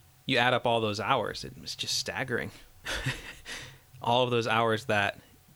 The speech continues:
before the internet and before technology is the way it is, those hours would have been spent doing other things with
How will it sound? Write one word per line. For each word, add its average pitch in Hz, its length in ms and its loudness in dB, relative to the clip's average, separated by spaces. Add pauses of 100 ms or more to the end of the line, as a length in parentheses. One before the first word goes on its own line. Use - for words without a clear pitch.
(380)
before 135 640 2 (180)
the 117 220 0 (100)
internet 110 400 -2 (640)
and 117 100 -2
before 110 380 0 (100)
technology 107 640 -2
is 101 100 -8
the 104 100 -4
way 98 140 -2
it 98 80 -4
is, 104 320 -6 (240)
those 120 220 2
hours 107 260 2
would 110 100 -2
have 107 80 -4
been 101 120 -6
spent 101 400 -6 (1500)
doing 110 300 0
other 117 200 2
things 110 460 0
with 104 400 -2